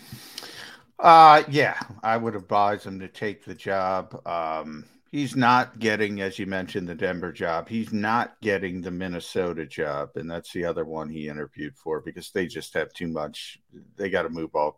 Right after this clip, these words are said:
the, the Zimmer type s-, s-, stink or whatever you wanna call it. Um, and unfortunately, he's a part of it. So everything is about sort of timing and circumstance and,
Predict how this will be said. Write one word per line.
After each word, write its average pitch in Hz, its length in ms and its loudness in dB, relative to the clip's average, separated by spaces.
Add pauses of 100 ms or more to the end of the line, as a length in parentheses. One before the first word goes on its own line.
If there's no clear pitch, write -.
the, 76 280 -6 (160)
the 82 140 -6
Zimmer 80 520 -6 (260)
type 80 340 -2 (340)
s-, - 560 -16
s-, - 100 -20
stink - 640 -4 (180)
or 82 200 -4
whatever 87 380 0
you 80 80 -4
wanna 73 200 -6
call 71 320 -6
it. 71 180 -8
Um, 76 380 -8 (340)
and 87 120 -4
unfortunately, 87 640 -2
he's 78 200 -6
a - 60 -16
part 78 260 -2
of - 100 -10
it. - 100 -10 (480)
So - 360 6
everything 185 600 6
is 120 340 2
about 98 600 4 (600)
sort 120 280 2
of 90 160 2 (340)
timing 104 540 2
and 82 100 -6
circumstance 90 1080 -4 (140)
and, 85 260 -8